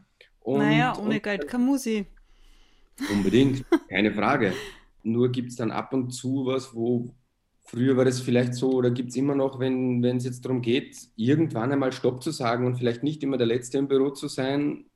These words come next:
Speaker 1: dann machen das die Männer oft noch so mit, „Ja, meine Frau möchte jetzt unbedingt, dass ich heimkomme“ oder so. Geht's um was anderes wie Hausbau oder irgendwas, dann kann er locker sagen, „Stopp, ich muss jetzt heim.“ Das ist eine männliche Angelegenheit.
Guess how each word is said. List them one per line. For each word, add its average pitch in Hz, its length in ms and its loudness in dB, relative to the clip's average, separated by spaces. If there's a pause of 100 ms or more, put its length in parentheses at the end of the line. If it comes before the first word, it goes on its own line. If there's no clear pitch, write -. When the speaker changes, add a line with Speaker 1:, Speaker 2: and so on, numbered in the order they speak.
(200)
Speaker 1:
dann 127 560 -2 (140)
machen 120 440 -4
das 131 420 -4
die 127 80 -6
Männer 123 380 0
oft 127 200 -6
noch 135 140 -6
so - 200 -6
mit, 131 300 -2
„Ja, 127 720 -2 (400)
meine 123 200 -4
Frau 123 220 -4
möchte 131 320 -2
jetzt 120 220 -4
unbedingt, 123 300 0
dass 120 120 -4
ich 120 120 -10
heimkomme“ 113 500 0
oder 95 140 -4
so. - 300 -14 (500)
Geht's 123 400 0
um 123 80 2
was 120 160 -2
anderes 123 640 -2
wie 113 260 -2
Hausbau 113 420 -2
oder 117 120 0
irgendwas, 131 400 0
dann 107 140 -8
kann 110 180 -6
er 120 80 0
locker 107 260 -2
sagen, 120 540 -4 (100)
„Stopp, 113 300 -2
ich 127 80 0
muss 123 200 4
jetzt 120 220 -6
heim.“ 113 340 0 (120)
Das - 120 -20
ist - 100 -12
eine 101 140 -2
männliche 113 400 -2
Angelegenheit. 95 600 -4